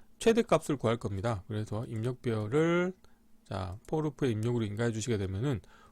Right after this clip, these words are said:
오토 인덱싱 기능이 활성화되어 있고요. 그리고 별 카테고리에서,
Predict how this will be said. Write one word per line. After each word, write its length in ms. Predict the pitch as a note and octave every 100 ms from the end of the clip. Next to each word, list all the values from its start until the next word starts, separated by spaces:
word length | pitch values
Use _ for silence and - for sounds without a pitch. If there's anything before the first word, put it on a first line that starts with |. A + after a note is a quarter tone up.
| -
오토 340 | B2 D#3 - D#3+
인덱싱 600 | A#2 A2 B2 - B2 A2
기능이 500 | G#2+ G#2+ A2+ A#2+ C3
활성화되어 500 | D#3 - D3+ B2+ F#2
있고요. 320 | F#2 - D#3 - -
그리고 260 | - A2+ A#2+
별 240 | A#2 C#3+
카테고리에서, 800 | E3 D#3+ E3+ B2+ F#2+ A2+ C#3+